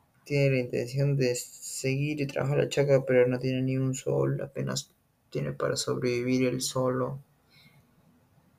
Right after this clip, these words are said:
Y ya. Y solo quedan un hermano, el hermano que les cuento, el hermano de mi madre,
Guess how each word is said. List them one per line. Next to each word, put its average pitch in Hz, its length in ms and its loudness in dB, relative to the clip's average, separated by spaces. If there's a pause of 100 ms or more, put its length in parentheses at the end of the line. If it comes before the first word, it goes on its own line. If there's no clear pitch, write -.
(160)
Y 120 200 -6
ya. 123 540 2 (1700)
Y 127 380 2
solo 127 300 4
quedan 127 680 4
un 139 240 6
hermano, 131 760 4 (280)
el 135 140 0
hermano 139 1000 6 (1200)
que 143 80 6
les 135 160 6
cuento, 147 560 2
el 139 160 4
hermano 135 320 4
de 139 80 6
mi 135 240 2
madre, 143 500 -2